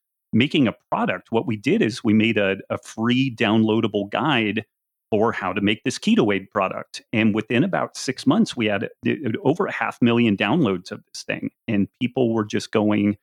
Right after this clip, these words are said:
crazy. They're like, "The Ketoaid is amazing. Thank you so much. But when I travel, the three bags of white powder I travel with really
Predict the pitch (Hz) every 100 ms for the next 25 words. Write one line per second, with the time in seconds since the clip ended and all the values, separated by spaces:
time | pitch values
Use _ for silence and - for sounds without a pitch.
0 | _ _ _ _ - - 220 254 117 95
1 | 104 98 - 135 - 214 196 156 117 110
2 | 110 110 175 214 190 185 170 - 185 175
3 | 175 - 170 165 165 170 160 - 143 131
4 | - _ _ _ 120 131 113 - 185 185
5 | 240 127 110 107 120 _ 143 170 147 135
6 | 131 - 113 120 131 - 147 196 151 107
7 | 117 104 - 180 233 190 113 104 131 120
8 | 127 147 156 139